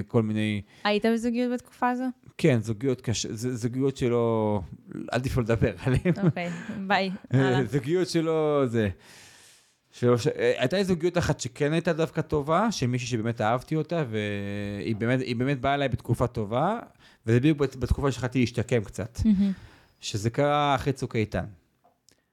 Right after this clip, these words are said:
Speaker 1: כי מבצע, מבצע צוק איתן מבחינתי היה תפנית בחיים שלי.
Speaker 2: למה?
Speaker 1: כי התחיל, אה, אני שומע בחדשות שיש איזה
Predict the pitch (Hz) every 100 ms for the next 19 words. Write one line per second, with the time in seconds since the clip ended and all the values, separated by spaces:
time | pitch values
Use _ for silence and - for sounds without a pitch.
0 | _ _ - 113 107 160 139 - 185 170
1 | - 139 165 143 147 135 147 139 135 127
2 | 120 - 113 98 - 98 101 95 90 202
3 | 190 185 190 - - - - _ _ -
4 | 123 117 - 175 170 151 143 135 127 123
5 | 123 127 127 107 139 135 143 143 139 127
6 | 131 - 127 123 - 107 104